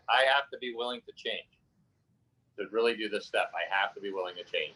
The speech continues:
I've done all this work. I've, you know, I've, four and five, I've, I've outlined, detailed all my defects of character. I've done the work to find them, and then I've,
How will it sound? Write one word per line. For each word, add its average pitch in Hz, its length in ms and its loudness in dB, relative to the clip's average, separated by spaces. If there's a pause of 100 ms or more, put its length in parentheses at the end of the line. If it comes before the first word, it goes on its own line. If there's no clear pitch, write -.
(100)
I've 80 160 -4
done 107 220 4
all 113 180 6
this 110 220 0
work. 92 320 4 (580)
I've, 82 200 0 (840)
you 87 100 -8
know, 87 260 -2
I've, 82 180 -2 (1600)
four 110 220 6
and 110 140 0
five, 98 340 6
I've, 82 240 0 (420)
I've 85 200 -10 (200)
outlined, 101 640 -4
detailed 98 600 0
all 98 240 0
my 92 300 -2 (320)
defects 98 400 -4
of - 140 -14
character. 85 400 0
I've - 80 -6
done 82 140 -2
the 90 80 -8
work 87 260 0
to 101 140 -10
find 80 280 2
them, 85 180 -6
and 82 100 -8
then 82 140 -2
I've, 80 220 0